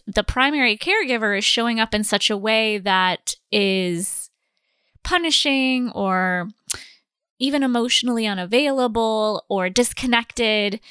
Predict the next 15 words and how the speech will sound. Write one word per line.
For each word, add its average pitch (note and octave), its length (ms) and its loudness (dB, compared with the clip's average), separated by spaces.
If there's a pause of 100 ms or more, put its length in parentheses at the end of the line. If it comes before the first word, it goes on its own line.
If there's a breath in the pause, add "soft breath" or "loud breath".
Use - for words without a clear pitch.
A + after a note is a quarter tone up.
(380 loud breath)
then A3 500 0 (320)
the A3 120 -2
nervous C4 360 2
system A3 380 -2
goes, G3 420 0 (220)
"We've G#3+ 320 -2
gotta, G3 560 0 (320)
we've A#3+ 180 -2
gotta A3+ 220 4
get F#3+ 160 -2
food, C4+ 420 0
we've A#3 140 -6
gotta G#3 240 2
get F#3 180 -2 (140)
connection B3 840 0